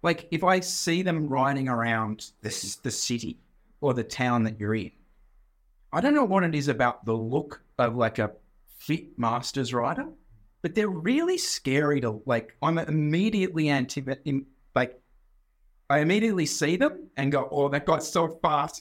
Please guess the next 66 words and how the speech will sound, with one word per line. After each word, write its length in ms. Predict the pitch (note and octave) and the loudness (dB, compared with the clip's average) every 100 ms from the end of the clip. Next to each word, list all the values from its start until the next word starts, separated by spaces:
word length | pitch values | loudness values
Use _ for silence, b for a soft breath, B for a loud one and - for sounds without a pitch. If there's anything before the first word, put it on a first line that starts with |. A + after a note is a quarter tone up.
| - | -4
he's 100 | E3+ | -4
gonna 80 | - | -2
beat 200 | F3+ F#3 | -2 -2
me. 180 | F3 - _ _ | -6 -14 _ _
He's 160 | _ F3 | _ -4
gonna 80 | D#3 | -2
beat 220 | D3+ F#3+ | 0 0
me 80 | F#3 | 0
so 300 | D3+ - G3+ | -4 0 2
hard. 200 | F3+ F#3 | 4 2
Why 220 | F#3 C4 | 4 4
am 80 | C#4 | 6
I 40 | F#3+ | 2
even 160 | E3+ | 0
doing 260 | E3+ F3+ G3 | 0 2 2
this?" 160 | C3+ - _ | -2 -10 _
Uh, 120 | E3+ E3+ | 0 0
so, 180 | - G#3+ G3+ | -2 -6 0
but 180 | F#3 E3+ | 2 2
I, 140 | - - - | -2 -6 -2
I 60 | |
know 120 | E3+ C4 | 2 2
what 140 | B3 | 0
your 120 | G#3 D3 | -2 -2
answer's 280 | D3+ D#3 | -2 -4
gonna 180 | - D#3+ | -2 0
be. 80 | D#3 | 2
It's 100 | D3 | 0
gonna 140 | D3+ | -2
be, 160 | C#3 C3+ | -2 0
"Oh, 180 | C#3 C#3+ | 2 2
because 420 | C#3+ C#3+ C#3 B2+ - _ _ _ | 0 -4 -6 -8 -14 _ _ _
you 120 | D#3+ | 0
see 300 | E3+ - D#3+ | 0 2 2
them 240 | C#3 C3 B2+ | 4 2 0
all 180 | B2+ A#2+ | 0 0
as, 140 | A2+ | 2
like, 200 | B2+ A2+ | 0 0
a 60 | G#2 | -4
rival, 580 | G#2+ A#2+ B2+ B2 A2 | 0 4 4 2 -2
so 180 | G#2+ C3 | -2 -2
therefore 420 | A#2 A#2 A#2 B2+ | 0 0 -2 -2
that's 240 | A#2+ A#2+ - | 0 0 -2
why 100 | A2+ | -4
you 80 | A2 | -2
see." 180 | A#2+ - | -6 -8
It's 120 | C#3 | -8
not 320 | C#3 D#3+ G3 | 0 0 0
that. 180 | - - _ _ _ - | -4 -6 _ _ _ -4
There's 120 | D3+ | 0
a 60 | C3+ | 0
look 420 | A#2+ D#3+ G#3 - | 0 -2 -4 -6
to 200 | - E3 | 0 2
a, 80 | C#3+ - - | 0 -4 -4
there's 120 | C3+ | 0
a 60 | C#3+ | 2
look 320 | C#3 G3+ - | 2 0 0
to, 100 | - | 0
like, 180 | G3+ F3+ | 0 0
a, 180 | D3+ C3 | -2 -4
they're 160 | C3+ C#3+ | 0 0
all 180 | F3+ F3+ | 0 -2
tan, 420 | - - C#3 C3+ | -8 -6 -6 -6
they're 100 | C3 | -2
all 220 | D3+ F#3+ | -2 -4
tan. 140 | F#3+ | -8